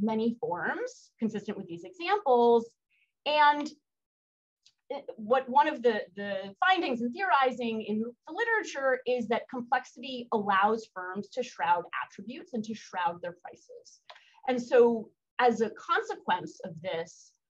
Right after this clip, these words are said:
rather than competing on price, rather than just giving consumers a lower price for the same product,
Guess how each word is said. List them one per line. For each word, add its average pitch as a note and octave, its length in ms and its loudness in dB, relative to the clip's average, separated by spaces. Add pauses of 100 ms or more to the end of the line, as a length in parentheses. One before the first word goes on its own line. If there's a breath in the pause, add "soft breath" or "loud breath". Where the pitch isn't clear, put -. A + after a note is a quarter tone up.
rather C#4 500 2
than F#3+ 420 -2
competing G#3+ 440 -4
on E3+ 160 -4
price, G3+ 580 0
rather A3+ 260 4
than G#3+ 140 0
just G3+ 180 -10
giving G#3+ 240 -2
consumers G3+ 440 -6
a F#3 60 -8
lower G3 380 -4
price F#3 220 -4
for - 160 -20
the E3+ 80 -14
same E3+ 260 -10
product, A3+ 640 2